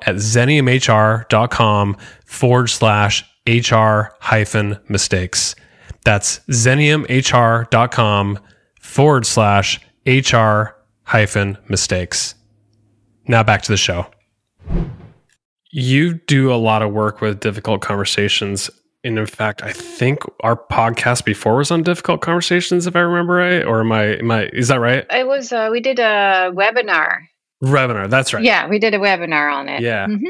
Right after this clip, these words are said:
Speaker 2: Yeah, like, oh, that's already, like, six years ago or
Speaker 1: Uh,
Speaker 2: so.
Speaker 1: right? I know. <laughs> It's crazy. So I'm curious with difficult conversations,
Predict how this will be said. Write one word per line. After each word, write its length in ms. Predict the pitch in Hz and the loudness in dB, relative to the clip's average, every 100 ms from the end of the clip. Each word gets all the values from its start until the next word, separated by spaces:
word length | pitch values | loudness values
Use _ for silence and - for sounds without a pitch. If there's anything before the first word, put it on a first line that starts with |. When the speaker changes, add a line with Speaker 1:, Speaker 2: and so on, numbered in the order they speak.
| 392 _ _ | -12 _ _
Speaker 2:
Yeah, 360 | 185 202 214 175 | -4 0 0 0
like, 160 | 175 175 | -4 -6
oh, 360 | 185 135 180 185 | -6 -2 0 2
that's 200 | 180 233 | 0 0
already, 320 | 185 165 170 | 2 2 2
like, 220 | 165 165 - | 2 0 -4
six 720 | - - - - 185 - - | -18 -20 -14 -6 -6 -6 -2
years 220 | 175 196 | 0 0
ago 200 | 170 160 | -2 0
or 220 | 160 156 | 0 0
Speaker 1:
Uh, 80 | 151 | -2
Speaker 2:
so. 60 | - | 0
Speaker 1:
right? 220 | - 185 | 2 0
I 160 | 139 110 | -2 -4
know. 380 | 117 110 101 - - - - | -6 -4 -4 -6 -14 -20 -4
<laughs> 120 | 143 - 480 - 831 | -2 -2 -8 -10 -4
It's 80 | 165 | -2
crazy. 840 | 143 - 165 120 - - - 127 - 202 - - | 0 0 0 0 -2 -4 -4 -4 -4 -6 -8 -8
So 260 | - 175 160 | -2 0 0
I'm 180 | 156 | -2
curious 300 | 147 165 165 | 0 0 2
with 120 | 139 117 | 0 0
difficult 340 | 120 - 110 | -2 -2 -2
conversations, 920 | 120 107 98 113 117 107 95 95 - | -2 -2 -2 0 -2 -4 -6 -8 -8